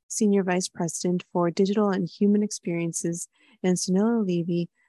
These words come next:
Vice President and Digital Healthcare Platform Strategist, have also left CommonSpirit in recent months. Srikanth Victory, a former System Vice President for Digital Product Implementation at CommonSpirit,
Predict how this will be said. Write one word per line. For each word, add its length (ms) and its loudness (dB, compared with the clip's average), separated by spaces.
Vice 180 2
President 480 0
and 140 0
Digital 340 -2
Healthcare 420 -4
Platform 400 -4
Strategist, 600 -6
have 160 -6
also 340 -2
left 320 -6
CommonSpirit 680 -4
in 80 -4
recent 360 -4
months. 420 -12
Srikanth 520 -2
Victory, 520 2
a 100 -2
former 400 2
System 380 -2
Vice 220 0
President 540 -2
for 80 -2
Digital 320 2
Product 600 -6
Implementation 840 -2
at 160 -8
CommonSpirit, 720 -2